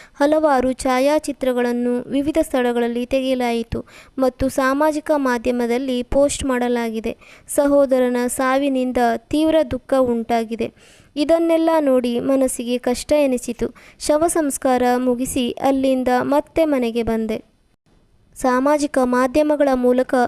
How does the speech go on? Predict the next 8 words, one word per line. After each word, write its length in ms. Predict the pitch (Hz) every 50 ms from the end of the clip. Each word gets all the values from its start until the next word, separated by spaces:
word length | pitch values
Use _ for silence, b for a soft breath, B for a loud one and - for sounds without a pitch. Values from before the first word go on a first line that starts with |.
| - -
ನೇರವಾಗಿ 720 | 247 262 277 294 302 320 320 294 269 254 240 240 233 247 247
ಜನರ 300 | 226 - 254 254 254 254 254
ಮನಸ್ಸಿನಲ್ಲಿ 800 | 254 254 247 269 285 294 - 330 311 302 262 247 240 247 247
ಹಾಕುವ 500 | 254 240 254 247 240 - - 240 247 240
ಪರಿಣಾಮಗಳ 680 | 233 - 247 240 247 254 277 294 294 294 294 294 285 277
ಬಗ್ಗೆ 500 | 254 214 226 226 226 - 247 240 233 233 B B B B B -
ಯಾರಾದರೂ 600 | 262 262 269 294 311 320 294 254 220 247 240 247
ಯೋಚಿಸಿದ್ದೀರಾ? 1080 | 247 240 254 262 262 - 285 - - 269 226 214 214 233 233 226 233 226 226 233 233